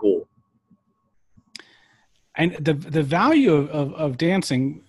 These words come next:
Speaker 2: uh, th-, th-, first, there's just some innate values in that, um, it is, it's cardio, so it's exercise for you at the same time as being social.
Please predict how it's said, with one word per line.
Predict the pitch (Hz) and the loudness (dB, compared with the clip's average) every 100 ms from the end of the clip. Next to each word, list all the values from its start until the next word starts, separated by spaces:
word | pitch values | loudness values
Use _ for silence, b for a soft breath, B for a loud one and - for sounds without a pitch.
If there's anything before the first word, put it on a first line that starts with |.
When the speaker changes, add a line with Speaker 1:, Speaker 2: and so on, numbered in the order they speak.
| - | -4
Speaker 2:
uh, | 170 - 95 | -4 -4 -16
th-, | 90 - | -18 -18
th-, | - - - | -18 -18 -12
first, | - 226 - | 0 0 2
there's | 151 - | 0 0
just | 147 - 302 247 | -4 -6 -8 -6
some | 151 156 | -4 0
innate | 139 147 151 | 4 2 0
values | 120 110 110 107 | -6 -6 -10 -10
in | 131 127 | -4 -4
that, | 120 113 - - | -4 -8 -14 -12
um, | 135 120 113 113 - _ _ _ - | -8 -6 -6 -10 -14 _ _ _ -6
it | 131 | -2
is, | 131 123 110 - _ _ _ _ _ - | 0 -2 -4 -12 _ _ _ _ _ -14
it's | 120 - | -10 -8
cardio, | - 165 135 101 | -2 0 0 -6
so | 101 120 | -8 -10
it's | - | -8
exercise | 147 - 135 110 98 | -8 -4 -6 -6 -10
for | - 107 | -10 -10
you | 101 101 b b b | -10 -12 b b b
at | 135 | -6
the | |
same | - - 175 | -2 4 4
time | 160 143 120 | 4 2 -2
as | 107 | -2
being | 117 104 | -8 -6
social. | - 92 - 104 | -8 -10 -10 -14